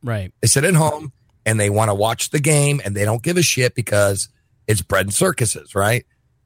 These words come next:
Speaker 2: So what I'm saying is we need to start getting our message out there in popular culture. We're not gonna win by sitting on our ass reading articles about economics and why the minimum wage sucks, right? We, we know it sucks,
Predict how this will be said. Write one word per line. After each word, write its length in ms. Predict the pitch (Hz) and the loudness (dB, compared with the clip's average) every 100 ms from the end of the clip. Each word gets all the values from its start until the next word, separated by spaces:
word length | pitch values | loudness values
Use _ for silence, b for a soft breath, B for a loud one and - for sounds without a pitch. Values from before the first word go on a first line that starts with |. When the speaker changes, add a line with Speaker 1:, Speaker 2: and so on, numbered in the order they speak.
| - | -4
Speaker 2:
So 140 | - 143 | 0 2
what 180 | 147 | 2
I'm 160 | 151 220 | 0 0
saying 280 | - 139 127 | -2 0 0
is 180 | 117 107 | -2 -2
we 220 | 101 180 | -2 -2
need 200 | 208 165 | -2 -2
to 60 | |
start 300 | 139 143 131 | -2 0 0
getting 320 | - 135 123 123 | 0 0 0 0
our 140 | 117 135 | 0 0
message 400 | 127 - 120 113 | 0 -2 -2 0
out 180 | 117 104 | 0 0
there 100 | 120 | -2
in 200 | 107 101 | -2 -4
popular 500 | - 87 - 98 95 | -6 -6 -4 -4 -4
culture. 380 | - 107 - 92 | -2 -2 -4 -2
We're 120 | 110 | 0
not 220 | 127 135 | 0 0
gonna 180 | 220 220 | 0 0
win 440 | 196 185 175 175 - _ _ - | 2 2 2 0 -6 _ _ -2
by 100 | 165 | 0
sitting 280 | - 156 139 | 0 -2 0
on 140 | 156 | 2
our 120 | 175 | 2
ass 280 | 156 135 123 | 2 2 0
reading 240 | 123 135 139 | -2 0 0
articles 420 | 139 139 131 113 | 0 0 0 0
about 240 | 113 110 | 0 0
economics 600 | 107 107 117 123 110 - | -2 0 0 0 -2 -6
and 100 | 110 | -2
why 280 | 107 113 107 - _ _ | 0 2 0 -6 _ _
the 60 | 123 | 0
minimum 320 | 151 165 160 | 2 2 2
wage 260 | 131 123 - | 0 -2 -2
sucks, 540 | 143 185 - - - _ _ - | 0 -2 -4 -12 -16 _ _ -2
right? 240 | 113 135 131 | 0 2 0
We, 100 | 143 | 0
we 200 | 147 226 | 0 2
know 220 | 220 127 | 2 0
it 100 | 101 | 0
sucks, 440 | - 139 175 - | 0 0 -2 -8